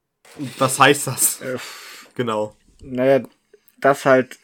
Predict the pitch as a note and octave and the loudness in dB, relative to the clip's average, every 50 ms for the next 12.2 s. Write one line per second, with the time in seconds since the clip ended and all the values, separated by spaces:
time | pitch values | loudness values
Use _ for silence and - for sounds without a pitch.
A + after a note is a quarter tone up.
0 | _ - C#3 C#3 C#3+ C#3 C#3+ D#3 E3+ D#3+ _ - C#3 C3 C3+ C#3 C#3 C#3 C3+ D3 | _ -8 -6 -4 -2 -2 -2 -2 -2 -4 _ -4 2 4 6 6 6 4 4 2
1 | C#3+ C#3 C#3+ D3 C#3+ - C3+ B2+ - C#3 C3 B2+ B2+ B2+ B2 B2+ C3 C3 - - | 2 2 2 -2 -2 -2 -6 -4 -2 -2 -2 -2 -2 -6 -8 -6 -8 -6 -6 -4
2 | - D3 C#3+ - D3 B2+ B2 A2 - _ _ _ - - C#3+ D3+ D#3 D3 - - | -4 -6 -6 -6 -8 -8 -8 -8 -10 _ _ _ 0 2 2 2 2 -2 -8 -16
3 | - - - - _ _ _ - A#2+ B2 C3+ C3 C3 B2 - - D#3+ D3 C#3+ C3 | -20 -20 -20 -20 _ _ _ -4 -4 -2 0 0 0 -2 0 -2 -2 -2 0 2
4 | B2 A#2 A2 A2 G#2+ G#2+ - - B2+ A#2+ A#2+ A2+ - - - _ _ _ _ - | 2 2 2 0 -4 -6 -6 -2 0 0 0 0 -4 -16 -20 _ _ _ _ -20
5 | - _ _ _ - B2+ A#2 - - A#2+ G2 - - B2+ B2 - - B2 A#2+ A#2+ | -20 _ _ _ -8 -6 -6 -4 -6 -8 -8 -2 -2 -2 -2 0 -4 -6 -4 -4
6 | D3+ C3+ - - E3 F3 D#3+ - - C3 A#2+ A2+ A2 - - - - - - D3 | -4 -4 4 4 4 4 4 2 2 2 2 2 -2 -6 -14 -18 -10 2 8 10
7 | E3+ F#3+ G#3 G3+ G3 F3+ F3+ F3+ F3 E3+ F3 F3 F#3+ F#3 - - E3+ E3 D#3 D3+ | 12 12 12 12 10 10 6 6 6 4 6 6 4 4 4 6 8 8 8 8
8 | D3+ - F3 E3+ F3 F3+ F3+ F3+ E3 D#3 D3+ D3+ C#3 E3 F3 E3+ D#3+ D3+ D3+ D#3 | 4 6 8 10 10 10 8 6 2 2 2 2 4 6 4 6 6 6 8 10
9 | D#3 D3+ C#3+ D3 C3+ C#3+ C3+ C3+ B2 C3 C3 C3 B2+ B2 C3 C#3+ C#3+ C#3+ C3+ A#2+ | 8 10 8 6 4 4 2 -2 0 -2 0 0 0 0 2 2 2 2 2 4
10 | B2+ C#3 D3+ D#3 D#3 D3+ D3+ C3+ B2+ B2 A#2+ A#2 - - - D#3 D#3 D#3 D3+ C#3+ | 6 10 10 10 10 8 4 -2 -2 -2 -2 -4 -4 0 4 8 8 10 10 8
11 | - C#3 A#2+ B2 B2 - - B2+ A2+ - - B2+ A#2+ B2 A#2+ A#2+ - - C#3 D3 | 6 2 0 0 0 0 -4 -6 -6 -4 -6 -6 -4 -2 -4 -4 -2 4 6 8
12 | D3 D3 D3 C#3 | 10 10 8 8